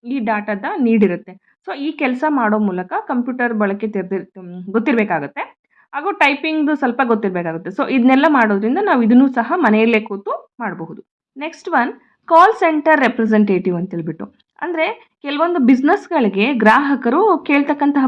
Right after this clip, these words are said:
ಪ್ರಶ್ನೆಗೆ ಫೋನಿನ ಮೂಲಕನೇ ಉತ್ತು-, ಉತ್ತರವನ್ನ ನೀಡ್ಬೇಕಾಗತ್ತೆ. So ಅದಕ್ಕೂ ಸಹ ವರ್ಕರ್ಸ್ ಬೇಕಾಗಿರ್ತಾರೆ. So ಅಂತ ಸಮಯದಲ್ಲಿ ಗ್ರಾಹಕರ ಸಮಸ್ಯೆಗೆ ಫೋನ್ನ ಮೂಲಕ ಪರಿಹಾರ ನೀಡೋ ಅವ-,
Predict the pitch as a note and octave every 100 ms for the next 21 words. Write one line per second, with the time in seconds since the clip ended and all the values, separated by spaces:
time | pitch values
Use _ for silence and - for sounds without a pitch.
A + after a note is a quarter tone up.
0 | C4 B3 B3 A4 G#4+ G#3+ A#3 G4+ _ _
1 | - E4 G4 F#4+ F4 D#4 C#4+ C#4+ D4 F4+
2 | B3 - C4 A3 G#3 G3 C4+ C4+ D4+ A#3+
3 | C4+ C#4 A#3+ A3+ A3+ F3+ F3+ F#3+ D#4+ D#4+
4 | A3+ C#4+ E4 F#4 D#4 A3 D4+ A4 - _
5 | _ _ - C4 C4+ E4+ C#4 B3 A#3+ F#3
6 | F#3+ G3+ E3+ G3 - _ C#4+ C4+ D4+ G#4
7 | F4 B3+ A3+ F#3+ G3 A4+ B4 C4+ D#4 E4
8 | E4 E4 C4 A#3+ B3 B3+ F#4+ D4 C4 C#4
9 | C4 A#3 G#3+ G#3 D#4+ A3+ A#3+ A#3+ A#3+ A#3
10 | G#3+ - G3 A#3 A#3+